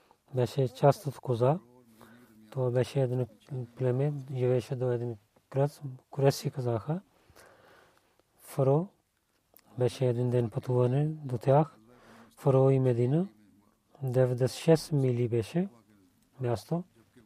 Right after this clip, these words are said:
Лама ибн Исхак, Газва Бану Мусталик стана в шест хиджри, когато Муса бин Укба при него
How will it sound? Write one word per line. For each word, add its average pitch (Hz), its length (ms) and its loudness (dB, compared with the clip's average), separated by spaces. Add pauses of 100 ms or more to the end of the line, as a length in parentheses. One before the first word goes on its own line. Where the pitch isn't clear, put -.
(4000)
Лама 123 220 2
ибн 131 300 -4
Исхак, 139 460 -4 (280)
Газва 127 280 0
Бану 131 160 -4
Мусталик 131 360 -6
стана 131 260 -4
в 127 180 -2
шест - 300 -4
хиджри, 107 400 -2 (1120)
когато 127 440 -2
Муса 123 300 -6
бин 117 180 -6
Укба 143 300 -2 (1700)
при 123 200 0
него 120 360 0